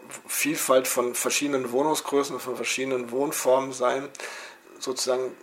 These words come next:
dass auch dann die Nachbarschaft sich durchmischt und von, von größeren, kleineren Wohnungen, aber auch Wohnungen, die, die eine gewisse Flexibilität haben. Nicht, dass man jetzt irgendwann denkt, man könnte die, die Wohnung auch eine Wand größer machen, aber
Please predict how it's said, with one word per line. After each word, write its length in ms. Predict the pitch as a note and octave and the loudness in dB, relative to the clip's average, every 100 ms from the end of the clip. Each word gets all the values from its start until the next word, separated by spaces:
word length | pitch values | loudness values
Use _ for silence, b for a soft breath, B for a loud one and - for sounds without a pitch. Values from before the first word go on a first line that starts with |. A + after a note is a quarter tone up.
| A2 - | -14 -2
dass 220 | A#2+ - | 0 4
auch 160 | B2 | 2
dann 320 | - B2 C3+ C3 B2+ | 4 2 2 -4 -4
die 60 | B2 | -2
Nachbarschaft 960 | B2+ B2 B2 C#3+ C3+ C3 B2+ - - A#2 | 2 2 4 2 4 4 2 -4 -10 -8
sich 240 | - - - - | -6 -6 -8 -2
durchmischt 640 | B2 - C3+ D#3 - - | -2 0 -6 -6 -8 -12
und 220 | A#2+ B2 | -10 -8
von, 300 | - - C3 | -8 -6 -6
von 180 | B2+ A2+ | -6 -8
größeren, 460 | - C3+ C3+ C3 B2 | -2 0 0 -2 -4
kleineren 480 | - B2+ C3+ C3 B2 | -2 0 -2 -4 -4
Wohnungen, 260 | C3 C3 | -2 0
aber 160 | A#2 A#2 | 4 4
auch 140 | B2+ - C3 - - | 4 -2 -16 -18 0
Wohnungen, 340 | C3+ D3 B2+ | 2 2 0
die, 300 | B2 B2 C3 | 0 -2 -2
die 300 | B2+ A#2+ B2 | -4 -4 -4
eine 140 | A#2+ A#2+ | -6 -6
gewisse 320 | B2+ - B2 | -2 0 -2
Flexibilität 920 | - A#2+ - A#2+ A2+ A#2 - C#3+ C#3+ | -2 -4 -4 -4 -8 -8 -4 -4 -2
haben. 160 | C3 B2+ | -2 -2
Nicht, 160 | C3 | -4
dass 140 | C3+ C3 | -4 0
man 120 | C3 | 0
jetzt 120 | B2+ | 0
irgendwann 320 | B2+ B2 B2 | -2 -2 -4
denkt, 220 | B2 B2+ | -6 -6
man 100 | B2 | -8
könnte 240 | - A#2 B2+ | -8 -6 -6
die, 100 | A#2 | -10
die 220 | A2+ A2+ | -10 -8
Wohnung 240 | A#2 C3 | -6 -4
auch 100 | B2 | -6
eine 220 | A#2 A2+ A#2 | -8 -6 -4
Wand 260 | B2+ B2 | -4 -8
größer 360 | - B2 C3+ B2 | -2 0 0 -2
machen, 160 | A#2 A#2+ | -4 -4
aber 300 | B2 B2+ | 0 0